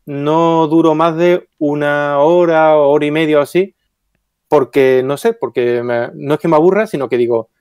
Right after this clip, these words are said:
"Ya he hecho suficiente, así que cambio de actividad". Entonces, claro, yo puedo cambiar de actividad fácilmente. Yo puedo una hora dibujar, otra hora, eh, montar vídeo, otra hora grabar, otra hora escribir guión, otra hora, eh,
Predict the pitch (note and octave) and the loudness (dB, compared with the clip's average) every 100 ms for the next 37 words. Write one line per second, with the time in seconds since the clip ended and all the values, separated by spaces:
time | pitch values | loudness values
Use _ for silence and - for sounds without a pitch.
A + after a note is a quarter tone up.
0 | _ C3 B2 D3 D#3 E3 D3+ D3+ C#3 B2 | _ -8 0 2 2 -2 -6 -8 -6 -6
1 | A2+ A2+ C#3 E3+ - D#3 D3+ D3 C#3+ C3+ | -6 -10 -6 -4 -2 -2 0 0 0 0
2 | A2 - _ _ _ _ _ C3 C3+ D#3+ | -2 -4 _ _ _ _ _ -4 -2 0
3 | C#3+ D3+ B2+ B2+ C#3+ D3+ D3 D3 C#3+ C#3+ | 0 2 2 0 2 2 2 0 0 2
4 | D3+ D#3 - C#3 C3 D3+ D3+ A#2+ B2 B2 | 2 0 -2 -4 -4 -6 -6 -4 -2 0
5 | C#3 C#3 C#3+ - _ _ _ - D3 D3 | 2 2 0 -6 _ _ _ -4 0 2
6 | D3+ C#3+ D3 - F3 F#3+ G3 _ _ _ | 2 2 0 0 2 0 -2 _ _ _
7 | _ D3 - C#3+ C#3+ D3 C#3+ C#3+ C#3+ D#3 | _ -2 2 4 6 4 4 4 2 0
8 | D3 C#3+ C#3 C#3+ D3 F3 E3+ F#3 G3+ _ | -2 -2 -2 -2 0 0 2 0 -2 _
9 | _ _ - C#3+ D3 C#3+ D3 C#3 C#3 D3 | _ _ -2 0 4 4 4 2 2 2
10 | F3 F#3 - - C#3 D3 D3 D3 D#3 C3+ | 2 0 -4 -4 2 2 4 2 0 -4
11 | D3 D3 C#3 D3 E3+ F#3 G3+ - _ _ | -2 -2 0 0 0 -2 -6 -14 _ _
12 | _ C#3+ C#3 C#3+ C#3+ D3 D3 D3 D3 D3+ | _ -4 0 4 4 4 4 2 0 0
13 | D3 C#3+ | 0 0